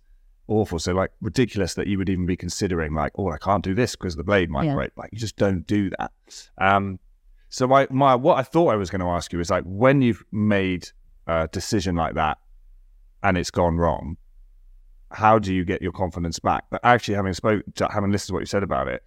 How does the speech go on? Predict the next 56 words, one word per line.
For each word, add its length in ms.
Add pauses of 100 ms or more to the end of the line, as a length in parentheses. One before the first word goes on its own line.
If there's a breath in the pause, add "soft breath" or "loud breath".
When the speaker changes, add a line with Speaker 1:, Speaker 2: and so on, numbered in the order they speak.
(260)
Speaker 1:
it 160
sounds 300
like 100
quite 220
a 40
lot 200
with 100
it 160
was 220 (100)
not 420 (460)
being 300
allowed 340
to 80
have 300
the 80
confidence 580
in 80
the 80
first 400
place 420 (240)
to 120
then 200
make 240
decisions 560
that 120
you 120
weren't 240
happy 280
with. 200 (100)
Speaker 2:
I 60
mean, 120
the 60
same 280
thing 140
might 140
have 100
happened. 580 (760)
You 220
know, 240 (120)
if, 200
even 200
if 120
I'd 140 (100)
been 160
more 140
confident 460
in 160
my 120
decision 360
making, 320
the 80
same 260
thing 340
could 140
have 60
happened. 520